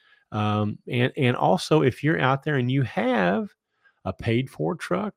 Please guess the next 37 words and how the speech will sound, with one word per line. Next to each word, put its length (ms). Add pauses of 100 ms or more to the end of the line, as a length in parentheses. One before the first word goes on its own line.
(100)
that's 240
the 80
right 360
truck, 380 (520)
and, 360
y-, 60 (100)
you 80
know, 100
you 260
understand 640
what 140
we 140
do 220
here, 440 (420)
um, 520 (320)
we, 280 (200)
we 140
would 280 (320)
like 260
to 100
talk 360
to 140
you 100
about 260
using 380
the 80
truck 340
in 100
the 80
program, 720 (440)
uh, 200
during 320
that 180
time 320
frame, 500
you 100
know, 280